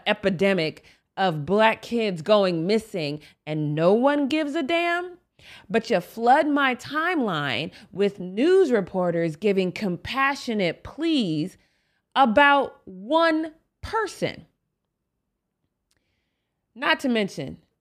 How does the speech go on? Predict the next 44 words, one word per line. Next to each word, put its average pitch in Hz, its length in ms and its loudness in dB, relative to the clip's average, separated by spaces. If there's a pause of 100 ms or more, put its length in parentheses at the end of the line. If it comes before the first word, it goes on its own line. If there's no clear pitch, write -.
(180)
Jelani 226 540 2
Day. 160 400 4 (880)
Now, 220 140 0
this 285 160 -2
situation 226 600 -2
broke 185 220 0
my 175 100 -2
heart 160 200 -2
because 190 420 -2
I, 220 140 2 (100)
and 277 160 0
again, 302 320 0
this 269 160 -2
is 262 80 -4
one 220 200 -2
of 247 80 -2
those 294 180 -2
things 311 260 -4
where 214 100 0
I 202 140 2
didn't 240 220 -2
find 254 400 -2
out 262 180 2
until 226 380 -4
it 196 100 -4
was 185 200 -4
too 349 340 -4
late. 165 480 -4 (500)
It - 60 -2
was 226 260 0
too 370 260 0
late 240 320 2
to 202 120 -4
have 185 520 0 (440)
some 254 360 0
reporter 220 680 2
saying, 185 460 -2 (520)
"We 196 140 2
need 202 220 4
to 165 100 -2
find 226 480 2
them," 190 160 2
and 185 100 -2
having 202 380 0